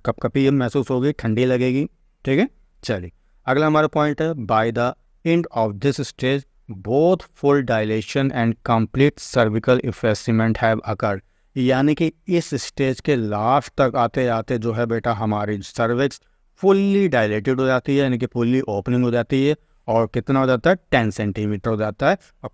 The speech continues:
कंप्लीटली आपको यहाँ पे इफेसिमेंट देखने को मिलेगा। इफेसिमेंट का मतलब बेटा क्या है? थिनिंग, यानी कि हंड्रेड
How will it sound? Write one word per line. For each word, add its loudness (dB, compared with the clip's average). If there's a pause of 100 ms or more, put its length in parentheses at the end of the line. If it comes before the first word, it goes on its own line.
(100)
कंप्लीटली 2
आपको 0
यहाँ -2
पे -4
इफेसिमेंट -2
देखने 0
को -2
मिलेगा। 0
इफेसिमेंट -2
का -2
मतलब 0
बेटा -4
क्या 0
है? 0 (360)
थिनिंग, 0
यानी 0
कि 0
हंड्रेड 0